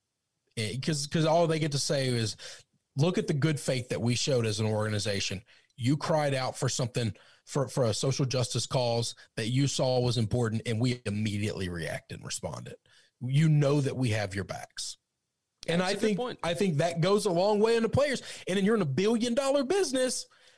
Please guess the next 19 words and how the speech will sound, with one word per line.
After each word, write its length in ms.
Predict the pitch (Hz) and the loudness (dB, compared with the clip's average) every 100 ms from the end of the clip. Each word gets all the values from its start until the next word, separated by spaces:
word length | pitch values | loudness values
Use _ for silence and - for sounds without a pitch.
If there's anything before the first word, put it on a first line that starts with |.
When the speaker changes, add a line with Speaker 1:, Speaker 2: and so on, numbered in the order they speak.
| _ - | _ -6
Speaker 1:
If 160 | 180 | -2
I 120 | 226 | 0
can 220 | 233 202 156 | 2 2 2
give 220 | 269 262 | 0 2
you 140 | 226 | 2
something 400 | - 254 254 247 | 2 0 0 0
that 180 | 226 190 | -2 -2
costs 320 | - 247 - | 0 0 2
me 140 | 233 226 | 2 4
nothing 480 | 285 - 208 196 - | 2 2 2 2 0
and 160 | 175 | -4
I 100 | 185 - | -4 -2
get 220 | 240 - | -4 -4
to 120 | 247 | -6
make 300 | 226 247 240 | -2 -2 0
a 80 | 269 | -2
lot 360 | 247 254 233 262 | 0 0 2 2
of 100 | 277 | 2
money, 540 | 349 381 285 240 | 2 2 2 0